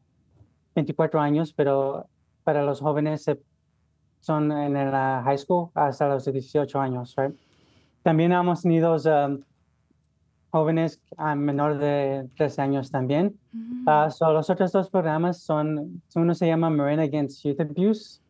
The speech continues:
Speaker 1: y solo lo llamamos Maya. Ah, nos puede buscar ahí en el Instagram o también en nuestra website. Ah, y ese programa es todo, todo de relaciones saludables. También hablamos como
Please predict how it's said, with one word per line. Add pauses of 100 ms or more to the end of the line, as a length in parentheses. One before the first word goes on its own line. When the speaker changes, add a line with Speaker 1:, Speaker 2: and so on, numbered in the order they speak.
(180)
Speaker 1:
y
solo
lo
llamamos
Maya. (200)
Ah, (920)
nos
puede
buscar
ahí
en
el
Instagram
o
también
en
nuestra (640)
website. (760)
Ah, (240)
y
ese
programa
es
todo,
todo
de
relaciones
saludables.
También
hablamos
como